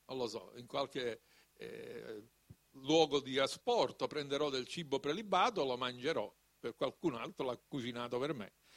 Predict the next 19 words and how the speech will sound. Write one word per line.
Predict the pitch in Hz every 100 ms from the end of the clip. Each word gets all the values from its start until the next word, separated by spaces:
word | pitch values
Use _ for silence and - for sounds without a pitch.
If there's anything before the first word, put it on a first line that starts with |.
| - - _
Magari | - 127 151 165
l'ha | 139
cucinato | - 147 - 143 139
senza | 127 131 131 185
amore, | 151 113 131 220 -
l'ha | 131
cucinato | - - - 151 - 170 165 - - - - -
<laughs> | - - - - -
lamentandosi | - 185 196 180 185 208 226 196 185 190 156 - -
e, | 170 165 - -
e | 175
maledicendo, | 180 208 208 196 170 233 208 170 180 165 - - -
<laughs> | 165 - 220 - -
no, | 139
chi | 147 139
lo | 143
mangerà, | 139 139 151 226 180 113
però | 175 196
dico, | 175 170 156 139